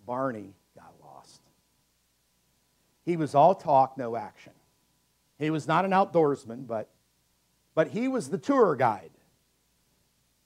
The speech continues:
for the kids. Thankfully, no one followed him except Gomer and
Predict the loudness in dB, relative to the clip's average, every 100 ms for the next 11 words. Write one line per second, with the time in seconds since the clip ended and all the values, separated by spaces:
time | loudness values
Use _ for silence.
0 | _ _ _ _ -16 -8 -8 -10 _ -20
1 | _ _ _ _ _ _ _ _ _ -10
2 | -10 -6 -2 0 0 -2 0 0 0 -6
3 | -12 -12 -10 -8 -4 -4 -4 -10 -18 _
4 | _ _ _ _ _ _ _ _ _ -18
5 | -18